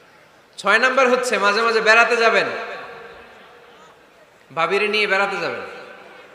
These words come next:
পারা যাবে? জি হয়। এই যে আপনাদের এখানে জাফলং আছে না, জাফলং? আর কি আছে সিলেটে? মাধবকুণ্ড। আর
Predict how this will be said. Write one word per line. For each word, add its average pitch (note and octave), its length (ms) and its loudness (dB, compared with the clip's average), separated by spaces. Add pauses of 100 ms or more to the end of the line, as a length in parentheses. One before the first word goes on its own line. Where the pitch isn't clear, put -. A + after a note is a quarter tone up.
(640)
পারা D#3+ 180 2
যাবে? E3+ 320 0 (1300)
জি F#3 160 0
হয়। F#3+ 220 6 (1500)
এই D3 80 -8
যে E3+ 100 -2
আপনাদের F#3 320 -4
এখানে G3 200 -4
জাফলং F#3+ 460 -2
আছে G3+ 140 -4
না, G#3 100 -4
জাফলং? F#3 480 -4 (1200)
আর E3+ 200 -2
কি F3+ 120 -6
আছে E3+ 200 -8
সিলেটে? D3+ 360 -10 (1000)
মাধবকুণ্ড। A#3+ 760 6 (2000)
আর F3 220 4